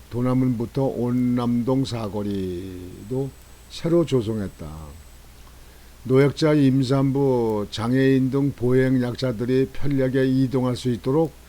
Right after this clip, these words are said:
계단과 턱이 없는 완만한 경사로 설계됐다. 원남동 사거리의 산책로와 연결되는 엘리베이터를 설치했다. 이번 사업은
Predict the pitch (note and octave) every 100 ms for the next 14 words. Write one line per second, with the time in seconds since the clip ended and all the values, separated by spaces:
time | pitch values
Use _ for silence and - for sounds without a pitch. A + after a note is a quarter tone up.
0 | - - - - - C3 C3+ C3+ C3 C3
1 | C3 - C3 B2 C#3+ A#2+ A#2+ C3 A#2+ F#2+
2 | - - - - - G2+ A#2 C3 C3 C#3
3 | C#3 - B2 B2 G#2+ C3 C#3+ C#3 - C3+
4 | A#2 G2 F2 E2+ D#2 D#2 D#2+ - - -
5 | - - - - - - G#2+ C3+ C#3+ C#3+
6 | C#3 D3 D3 C3+ C3 A#2+ B2+ C3+ C#3 C3+
7 | C3 B2+ C3 - B2+ B2+ B2+ C3+ C#3+ D3
8 | C#3 B2 B2 C3 B2 A2 B2 C#3 A2+ -
9 | - - - A#2+ C#3+ C3 B2+ B2 B2 C#3
10 | D3+ C3+ C3 - A2 F2+ - D#2 C#2+ C#2+
11 | C#2+ - - - - - - - - -
12 | - - - C#3+ D#3 E3 C3+ C#3+ C#3 C3
13 | D#3+ C#3